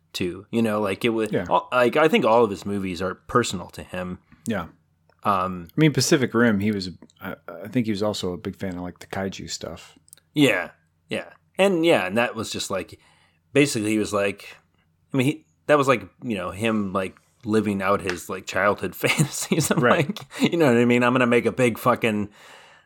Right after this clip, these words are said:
Speaker 1: mo-, monster movie with, because I, because at this point in my career, I can do that with an insane budget," you know?
Speaker 2: Yeah.
Speaker 1: Um, it's like a kid in a candy store, you know?
Speaker 2: I still have never seen
Speaker 1: And
Speaker 2: that one.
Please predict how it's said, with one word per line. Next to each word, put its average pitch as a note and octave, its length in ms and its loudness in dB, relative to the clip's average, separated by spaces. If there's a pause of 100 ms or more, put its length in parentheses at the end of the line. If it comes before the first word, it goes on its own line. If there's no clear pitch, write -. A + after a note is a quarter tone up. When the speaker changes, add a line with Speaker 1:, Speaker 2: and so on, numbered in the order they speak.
Speaker 1:
mo-, A2 340 2
monster A#2+ 420 0
movie F#2 420 -4
with, F#2 220 -4 (180)
because B2 300 2
I, B2 240 0
because B2 300 0
at A2+ 100 -2
this C#3+ 120 2
point A#2+ 200 2
in A2 60 2
my A2 140 2
career, A2 320 2
I G2+ 60 4
can G2 220 -4
do F3 240 2
that G#2 420 0
with A#2 200 -4
an G#2 80 -2
insane A2+ 460 0
budget," G2+ 440 2
you A#2 100 -4
know? G#2 240 0
Speaker 2:
Yeah. F#2+ 160 0 (420)
Speaker 1:
Um, F#2+ 540 -2 (180)
it's A2+ 200 -6
like A2+ 100 4
a G2+ 140 -4 (340)
kid B2+ 120 0
in G#2 80 0
a F2+ 60 -6
candy A2+ 280 -2
store, - 300 -14
you G#2 120 -14
know? G2 200 -8 (280)
Speaker 2:
I B2+ 80 -4
still G#3 200 4
have D#3 80 6
never C3 200 6
seen A2 180 4
Speaker 1:
And A#2 60 4
Speaker 2:
that E2 140 0
one. F#2 200 -12